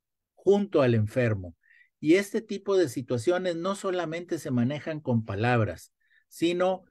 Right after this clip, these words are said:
el ejemplo es muy importante para esos padres que están muy angustiados y que tienen un miedo muy importante de que la situación no vaya bien con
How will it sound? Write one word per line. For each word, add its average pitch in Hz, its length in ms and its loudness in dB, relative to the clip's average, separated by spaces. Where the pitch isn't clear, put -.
el 131 160 2
ejemplo 180 540 2
es 151 100 0
muy 185 240 -2
importante 165 640 -2
para 123 300 0
esos 139 380 -2
padres 139 600 2
que 135 100 -4
están 147 260 0
muy 170 200 2
angustiados 131 840 0
y 117 80 -8
que 113 120 -6
tienen 143 520 -4
un 156 220 -2
miedo 160 340 2
muy 165 260 -2
importante 127 1000 -2
de 147 560 2
que 113 480 -2
la 123 240 -4
situación 135 760 -2
no 143 140 0
vaya 139 340 0
bien 127 540 0
con 131 460 -2